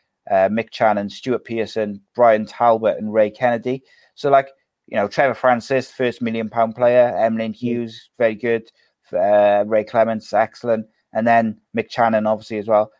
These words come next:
Speaker 1: And then rest of them, there's a few
Speaker 2: Yeah.
Speaker 1: journeymen in there and a few, you know,
Speaker 2: There's
Speaker 1: not,
Speaker 2: a
Speaker 1: not, not so
Speaker 2: Nah.
Speaker 1: good.
Speaker 2: The thing with that, though, as well, though, that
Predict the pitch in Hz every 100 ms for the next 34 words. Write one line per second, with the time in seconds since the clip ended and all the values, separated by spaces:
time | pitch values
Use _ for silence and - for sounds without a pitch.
0 | _ 113 120 117 113 - _ _ _ _
1 | _ _ _ _ - 120 131 - 131 120
2 | 117 113 - _ 113 107 - 117 110 120
3 | 117 117 113 113 113 113 113 113 110 104
4 | - 117 110 104 - _ _ _ _ _
5 | _ _ _ - 92 85 113 104 117 131
6 | 123 - _ _ 131 120 110 110 95 92
7 | _ _ _ _ _ _ - 196 226 202
8 | 190 165 - - 160 170 147 117 113